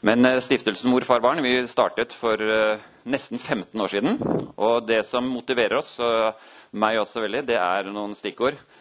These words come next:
Som dere skjønner, så liker jeg bokstavrim, for nå kommer det flere ord på K. Eh, så da er det kjærligheten til Guds ord, til våre medmennesker,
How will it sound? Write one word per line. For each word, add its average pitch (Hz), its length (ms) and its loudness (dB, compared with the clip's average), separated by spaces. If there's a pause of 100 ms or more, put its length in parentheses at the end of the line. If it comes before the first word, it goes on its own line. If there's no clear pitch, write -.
(140)
Som 95 160 -6
dere 98 100 4
skjønner, 87 260 0
så 107 140 -4
liker 87 240 0
jeg 104 40 -6
bokstavrim, 107 680 0
for 104 100 -6
nå 98 120 -2
kommer 92 240 -2
det 101 480 -4
flere 104 240 -2
ord 92 160 -6
på - 140 -4
K. 117 280 2 (760)
Eh, 90 300 2
så 92 440 0 (100)
da 104 220 2
er 95 60 -2
det 110 300 0 (440)
kjærligheten 131 640 2 (520)
til 104 200 0
Guds 98 240 0
ord, 165 240 4 (320)
til 110 300 2
våre 104 180 6
medmennesker, 131 640 2